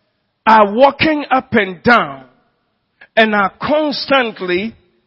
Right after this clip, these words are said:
being monitored and held by the Holy Ghost when he will say to you, "Be anxious for nothing."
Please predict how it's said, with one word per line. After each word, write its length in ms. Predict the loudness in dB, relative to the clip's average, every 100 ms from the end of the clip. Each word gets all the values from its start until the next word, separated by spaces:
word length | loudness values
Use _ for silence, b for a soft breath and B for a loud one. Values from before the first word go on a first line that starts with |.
| _ _
being 320 | 2 2 2
monitored 680 | 0 2 2 2 -2 0 2
and 140 | 2 2
held 400 | 2 2 2 4
by 140 | 2
the 100 | 2
Holy 340 | 0 0 0 0
Ghost 400 | -2 -4 -8 -16 _ _ _ _ _ _
when 220 | 2 4 4
he 160 | 2
will 200 | -2 -6
say 240 | 0 0 0
to 160 | -2
you, 140 | -4 -2
"Be 220 | -4 -2
anxious 480 | -2 -2 -4 -6 -6
for 140 | -10
nothing." 560 | -8 -6 -8 -10 -12